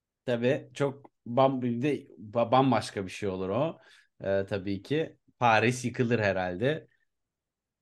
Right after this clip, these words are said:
Yani şu çok önemli.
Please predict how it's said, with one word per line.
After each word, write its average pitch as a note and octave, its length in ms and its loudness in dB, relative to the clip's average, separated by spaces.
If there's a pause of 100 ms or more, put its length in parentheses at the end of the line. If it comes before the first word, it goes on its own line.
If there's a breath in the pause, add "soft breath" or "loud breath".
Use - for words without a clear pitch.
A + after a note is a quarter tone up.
(400)
Yani E3+ 540 2 (880)
şu - 460 -2
çok A#3+ 220 0
önemli. B2+ 640 2